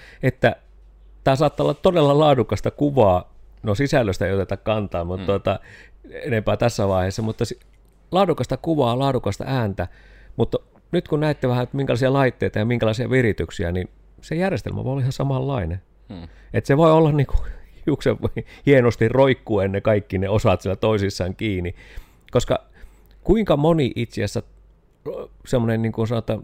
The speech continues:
Speaker 1: no, tuo auto on mun mielestä hyvä esimerkki. Jos sä ostat autoa, niin sähän kysyt ne tekniset tiedot.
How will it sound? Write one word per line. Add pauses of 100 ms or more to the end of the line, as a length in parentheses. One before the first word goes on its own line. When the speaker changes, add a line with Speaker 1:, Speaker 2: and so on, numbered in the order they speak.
(100)
Speaker 1:
no,
tuo
auto
on
mun
mielestä
hyvä
esimerkki. (260)
Jos
sä
ostat
autoa,
niin
sähän
kysyt
ne
tekniset
tiedot.